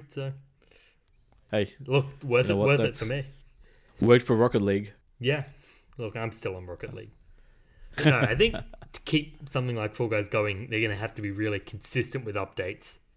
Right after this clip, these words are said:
Speaker 1: keep things fresh.
Speaker 2: Yeah.
Speaker 1: 'Cause, like, even
Speaker 2: Hundred percent, hundred percent.
Speaker 1: even now, I'm like, I've sort of seen all the games.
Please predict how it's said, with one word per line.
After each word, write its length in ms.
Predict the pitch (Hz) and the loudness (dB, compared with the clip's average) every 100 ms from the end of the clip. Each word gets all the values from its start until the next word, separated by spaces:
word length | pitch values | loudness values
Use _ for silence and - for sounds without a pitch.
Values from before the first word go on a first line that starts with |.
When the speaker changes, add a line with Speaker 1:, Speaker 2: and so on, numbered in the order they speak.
| - | -4
Speaker 1:
keep 240 | 120 110 | -2 -2
things 200 | 101 90 | -4 -10
fresh. 460 | - 92 - - - 95 | -10 -12 -12 -18 -6 0
Speaker 2:
Yeah. 200 | 95 87 - - | 0 -2 -8 -14
Speaker 1:
'Cause, 120 | 107 | -10
like, 140 | 101 - - _ - - _ | -10 -10 -20 _ -20 -20 _
even 160 | 190 185 170 | 2 6 4
Speaker 2:
Hundred 60 | 131 | 2
percent, 240 | 120 92 | 0 -2
hundred 220 | 92 90 | -4 -8
percent. 240 | - 165 165 | -8 -4 0
Speaker 1:
even 280 | 135 127 | 0 0
now, 340 | 104 101 95 87 - | -2 -2 -4 -8 -12
I'm 120 | 107 | -12
like, 220 | 101 101 | -10 -10
I've 160 | 101 - | -12 -16
sort 300 | - - 139 | -2 2 4
of 60 | |
seen 260 | 135 139 123 | 2 0 2
all 100 | 117 | 2
the 100 | 117 | 2
games. 520 | 107 107 104 104 - | 0 -4 -4 -8 -14